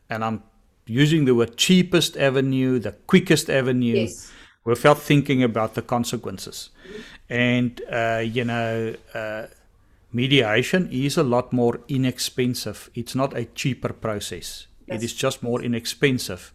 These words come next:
Speaker 1: because you do it quicker and you don't have so many people involved, et cetera. Um, but I think they, y-, you know, it's like, it's like getting the,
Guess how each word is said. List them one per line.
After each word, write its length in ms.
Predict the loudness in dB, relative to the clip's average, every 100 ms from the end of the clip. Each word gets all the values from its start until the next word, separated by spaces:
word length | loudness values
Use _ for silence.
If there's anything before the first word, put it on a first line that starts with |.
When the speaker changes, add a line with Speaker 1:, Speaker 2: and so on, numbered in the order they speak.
| -20 -20 -20 -12
Speaker 1:
because 600 | -10 -4 0 0 -4 -6
you 80 | -6
do 180 | -2 0
it 200 | -2 -2
quicker 480 | -6 -2 -2 -2 -6 -20 -20 -20 -12
and 160 | -6
you 80 | -2
don't 260 | 2 2 2
have 220 | -2 -2
so 240 | -2 0
many 240 | 2 0 -2
people 480 | -4 -6 -2 -2 -2
involved, 720 | -4 -2 0 -2 -4 -10 -14
et 60 | -10
cetera. 480 | -8 -6 -6 -6 -10 -12
Um, 320 | -12 -12 -14 _ _ _ _ _ _ _ _
but 340 | -2 -2 -6 -20 _ -12 -6
I 100 | -6
think 360 | -2 -2 0
they, 760 | 2 2 2 0 -2 -4 -10 -18 -10
y-, 140 | -10 -8
you 160 | -2 0
know, 180 | 4
it's 360 | 2 0 -6 0
like, 200 | 2 0 -6 -20 -20 _ _ _ _ _ _ _ -18 -10
it's 200 | -6 2
like 180 | 2 4
getting 420 | 2 4 4 2
the, 380 | 4 4 2